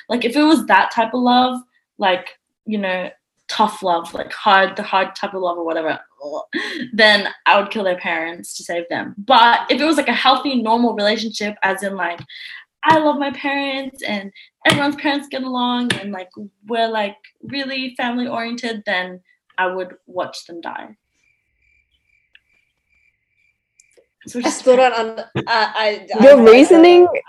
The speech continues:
Speaker 2: I
Speaker 3: like,
Speaker 2: still
Speaker 3: I
Speaker 2: don't get
Speaker 3: don't
Speaker 2: her reasoning. Like, isn't it the other way around? Like, if it's
Speaker 3: No.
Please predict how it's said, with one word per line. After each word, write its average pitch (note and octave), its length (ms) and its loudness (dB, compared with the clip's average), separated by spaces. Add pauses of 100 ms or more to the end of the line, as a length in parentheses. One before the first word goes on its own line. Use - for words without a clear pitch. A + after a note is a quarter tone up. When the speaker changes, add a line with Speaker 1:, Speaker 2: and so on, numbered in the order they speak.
Speaker 2:
I A3 120 2
Speaker 3:
like, G3+ 280 6
Speaker 2:
still C#4+ 120 10
Speaker 3:
I E4+ 40 8
Speaker 2:
don't G4+ 180 8
get - 120 8
Speaker 3:
don't C4+ 100 8
Speaker 2:
her A#3+ 40 6
reasoning. G#3 340 4
Like, B3+ 300 4 (360)
isn't C#4 280 2
it D4 180 2 (340)
the B3 100 4
other A#3 380 0
way A3+ 120 2
around? G#3 440 -4
Like, G#3+ 400 -6
if A#3 100 -4
it's G#3+ 260 -6 (1900)
Speaker 3:
No. E4+ 600 0